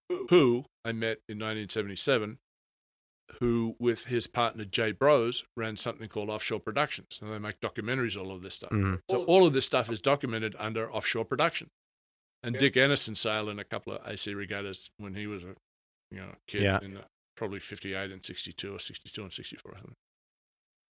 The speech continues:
Speaker 1: And, um, so he's done well for himself. So he's like, "Yeah, sure." So he's kicked in the charter fee, and then we did this whole thing with, uh, Warrior Sailing.
Speaker 2: Mm-hmm.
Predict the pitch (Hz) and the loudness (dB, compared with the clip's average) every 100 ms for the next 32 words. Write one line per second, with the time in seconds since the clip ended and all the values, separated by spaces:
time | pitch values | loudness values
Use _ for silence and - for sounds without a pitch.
0 | _ _ _ 123 123 120 117 113 113 113 | _ _ _ 0 0 0 -2 -2 -4 -8
1 | 120 - 143 151 139 127 120 117 117 101 | -6 2 6 8 6 4 4 2 -2 -2
2 | 117 117 113 123 120 120 123 120 - _ | 0 0 -2 -2 -2 0 0 -2 -6 _
3 | 262 277 - 190 117 - - 127 127 139 | -2 0 2 2 2 -2 -8 -2 4 4
4 | - 139 127 123 104 131 131 127 - 110 | 4 2 2 0 0 2 2 2 0 -2
5 | 107 98 110 107 101 95 101 104 98 - | -2 -4 -6 -10 -10 -8 -8 -8 -8 -8
6 | _ - 113 110 107 - 123 113 110 107 | _ -8 -2 -2 -2 -2 -2 0 -4 -6
7 | - 104 95 - - 120 - - - _ | -6 -6 -6 -8 -10 -8 -8 -8 -12 _
8 | _ _ _ _ - 110 113 110 - 175 | _ _ _ _ -4 -2 0 2 2 4
9 | 147 - 110 104 | 2 2 2 4